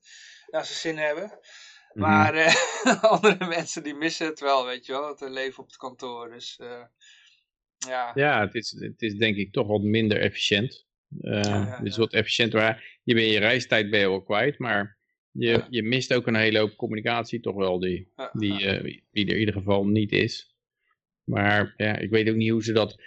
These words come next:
Speaker 2: Ik denk bij de overheid werkt het meestal zo, hoe ze zeggen, als voor de grap van, eh, if it moves, tax it, if it keeps moving, regulate it, if it stops moving, subsidize it. En dat heb ik hier het idee.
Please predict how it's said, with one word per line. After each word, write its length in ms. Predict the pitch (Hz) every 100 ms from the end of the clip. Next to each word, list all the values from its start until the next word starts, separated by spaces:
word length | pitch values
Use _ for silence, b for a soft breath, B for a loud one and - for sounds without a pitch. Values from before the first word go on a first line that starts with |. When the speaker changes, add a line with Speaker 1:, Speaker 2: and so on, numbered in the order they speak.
| B
Speaker 2:
Ik 160 | - 127
denk 180 | 151 143
bij 140 | 139
de 80 | 131
overheid 300 | 170 147 135
werkt 180 | 139 139
het 100 | 131
meestal 340 | 139 143 139
zo, 220 | 123 131 143
hoe 100 | 127
ze 40 |
zeggen, 360 | 127 123 123 123
als 240 | 127 123
voor 140 | - 123
de 80 | 113
grap 240 | 127 123
van, 300 | - 127 120
eh, 200 | 117 113
if 160 | 120 113
it 200 | 120 120
moves, 420 | 117 139 127 -
tax 320 | 139 135 -
it, 140 | 147 127
if 140 | 117
it 120 | 120
keeps 300 | - 135 127
moving, 420 | 131 131 120 117
regulate 500 | 120 127 127 131 135
it, 200 | 143 143
if 200 | - 117
it 100 | -
stops 300 | - - 131
moving, 360 | 135 135 123 123
subsidize 640 | - 127 - 110 101 101
it. 120 | 95 -
En 100 | 101
dat 120 | 104
heb 160 | 120 127
ik 100 | 120
hier 100 | 123
het 100 | 123
idee. 540 | 127 123 127 127 -